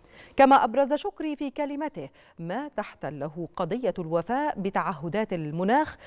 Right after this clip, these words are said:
من أولوية لدى الرئاسة المصرية للدورة المقبلة للمؤتمر، وكيفية تحويل هذه التعهدات لواقع ملموس على الأرض،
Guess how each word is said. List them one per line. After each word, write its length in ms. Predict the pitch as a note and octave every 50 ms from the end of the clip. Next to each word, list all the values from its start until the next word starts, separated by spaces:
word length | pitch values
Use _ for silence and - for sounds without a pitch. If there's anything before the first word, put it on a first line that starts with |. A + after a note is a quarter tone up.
| - - -
من 180 | - A3 A#3 A3 -
أولوية 600 | - B3+ A#3 A#3+ A#3 A#3 C#4 F#4 F4+ D#4+ C#4 C4+ - C#4 B3+ B3+ A#3+ - -
لدى 240 | F#3+ F#3+ F3 F#3
الرئاسة 480 | F3+ F3 F#3+ - - - C4+ - A#3+ G#3+ -
المصرية 680 | G3 F#3 F3+ F#3 F3+ F3 - - B3+ C4+ A3+ F#3 D#3+ D#3
للدورة 560 | D3 D#3 C#3+ C#3 F3+ G#3+ C4 B3+ A3 F#3+ F3 -
المقبلة 600 | F3+ E3 E3+ G3 A#3+ - - F#3+ F#3+ D#3+ D#3+ D#3
للمؤتمر، 760 | D#3 F3+ A#3+ C4+ C4 B3+ A#3 - - A3+ G3 E3+ C3 A2 - - - - - - - -
وكيفية 680 | F3+ F#3 E3+ E3 - F3+ D#3+ D3+ - C4 B3+ G#3+ E3
تحويل 680 | D#3 - - D3 - - G3+ F3 G#3 A#3 C#4 D#4+ D#4+ D#4
هذه 440 | - - F3 F3 A3+ A3 F3 E3+ D#3+
التعهدات 800 | D#3+ - E3+ D3 D3+ E3 C3+ D#3+ E3+ D#3 G#3 C4 D4 D4 - -
لواقع 600 | A3 G#3+ G#3 A3 B3 D4 D4 - C4+ A#3+ A3 G#3+
ملموس 540 | G#3 G3+ G3+ F#3+ F#3+ F#3+ G#3+ A#3+ D#4 D4+ - -
على 400 | D4+ D4 D4 D4 A3 D#3+ E3+ F3+
الأرض، 580 | F3+ F#3 - - B3+ C4+ C4 F#3 C#3+ E3+ D#3